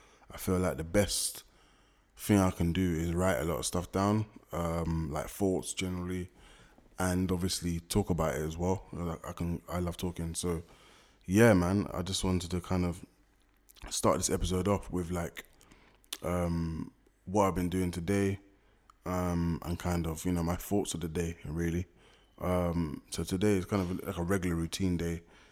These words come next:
Um, I had my morning routine, went to the gym, like, um,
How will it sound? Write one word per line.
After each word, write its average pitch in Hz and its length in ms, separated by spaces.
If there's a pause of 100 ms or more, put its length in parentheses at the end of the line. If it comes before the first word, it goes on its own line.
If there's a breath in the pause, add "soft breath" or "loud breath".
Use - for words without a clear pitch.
(200 loud breath)
Um, 82 540
I 85 60
had 90 120
my 87 60
morning 92 320
routine, 90 480
went 87 100
to - 100
the 73 80
gym, 87 420 (100)
like, 78 280
um, 80 340